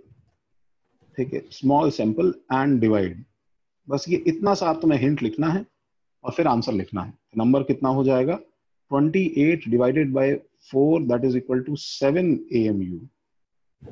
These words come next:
Seven A M, so, se-, sorry, seven atoms। हाँ, ध्यान है मेरा, सेवन atoms। हाँ भाई,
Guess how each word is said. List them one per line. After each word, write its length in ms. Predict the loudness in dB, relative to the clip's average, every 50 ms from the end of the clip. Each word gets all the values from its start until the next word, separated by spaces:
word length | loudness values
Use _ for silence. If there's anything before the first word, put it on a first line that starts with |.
| -20 -20 -20 -20 -20 -10
Seven 260 | -8 -4 -4 -2 -2
A 80 | -2 -4 -6
M, 100 | -8 -12 -14 _ -14
so, 120 | -12 -12 -12 -6
se-, 300 | -2 -2 -2 -2 -4 -8
sorry, 200 | -4 -2 -2 -2 0
seven 240 | 0 0 2 2 0
atoms। 460 | 0 -2 -4 -6 -6 -6 -6 -10 -12 _ _ _ _ -10
हाँ, 200 | -8 -6 -6 -4
ध्यान 320 | -6 -6 -6 -6 -8 -10
है 60 | -12 -14
मेरा, 240 | -16 -16 -18 -20 -20 _ _ _ _ _ _ _ _ _ _ _ _ _ _ -20 -20 -20 -20 -20 -20 -20 _ -20 -20 -20 -20 -20 -10
सेवन 320 | -4 -2 -2 0 0 -2 -4
atoms। 420 | -8 -10 -16 -20 -20 -20 -20 -20 _ _ _ _ _ _ _ _ _ _ _ _ _ _ _ _ _ _ _ _ _ _ _ _ _ _ _ _ _ _ _ _ _ -20 -20 _ _ _ -4
हाँ 180 | -2 -2 -2
भाई, 140 | -2 -4 -8